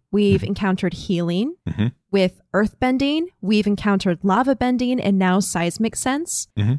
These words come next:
Speaker 1: With fire bending, we've seen lightning generation and lightning redirection.
Speaker 2: Mm-hmm.
Speaker 1: And then with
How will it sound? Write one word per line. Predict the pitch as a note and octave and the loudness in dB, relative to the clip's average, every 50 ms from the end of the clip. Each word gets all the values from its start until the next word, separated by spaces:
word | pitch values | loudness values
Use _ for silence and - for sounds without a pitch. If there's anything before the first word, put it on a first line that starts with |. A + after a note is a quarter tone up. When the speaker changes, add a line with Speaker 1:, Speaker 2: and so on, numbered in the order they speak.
| - | 0
Speaker 1:
With | F#3+ G#3 F3+ - | 0 0 0 -2
fire | - _ - C4 C#4+ F4+ G4 D#4+ A3 | -6 _ -4 -4 -2 0 0 0 0
bending, | - F#3+ F3 F3 - F3+ F3 F#3 G#3+ A3+ | 2 0 0 0 0 0 0 0 -2 0
we've | G3 F#3+ F#3+ F#3 | 0 0 0 -2
seen | - - G3+ F#3+ F#3 E3+ D#3+ | -2 -2 0 0 0 0 -2
lightning | F3 G3 - A3 A#3 A3+ A3 G#3+ | -2 -4 -2 -2 0 0 0 2
generation | A3+ A3+ A3 A3 A3 A3 A3 A3 A3+ - - A#3 A3+ A#3 A#3+ A3+ - | 2 2 2 2 2 2 2 2 0 0 0 -2 -2 -2 -2 -2 -2
and | G3 F#3+ F3+ E3 | 0 0 0 0
lightning | F3 F3+ - - G3+ G3+ F#3+ F#3 F3 | 0 -2 -2 -2 -2 0 0 0 2
redirection. | F3+ F3+ F3 - F3 E3 E3 D3+ E3+ - - - B3 C4 C#4+ D#4+ E4+ _ - | 0 0 0 0 -2 -2 -2 -2 -4 -4 -4 -4 -2 -2 -2 -4 -6 _ -4
Speaker 2:
Mm-hmm. | G#2+ G2+ G#2+ A#2+ | -2 0 0 2
Speaker 1:
And | G3+ G#3 G3+ | 2 2 2
then | G3+ G3 G3 | 2 2 2
with | F#3+ G3 - | 0 0 -2